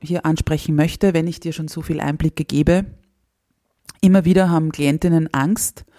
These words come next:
oder Bedenken, sich an eine Diätologin zu wenden,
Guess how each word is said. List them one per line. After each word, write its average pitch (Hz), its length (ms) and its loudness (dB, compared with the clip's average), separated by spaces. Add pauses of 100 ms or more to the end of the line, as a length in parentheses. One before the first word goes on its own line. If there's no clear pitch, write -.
(440)
oder 131 180 -10
Bedenken, 208 920 -4 (360)
sich - 580 -6
an 151 340 -2
eine 143 220 0
Diätologin 156 680 2
zu 156 140 -4
wenden, 196 640 -6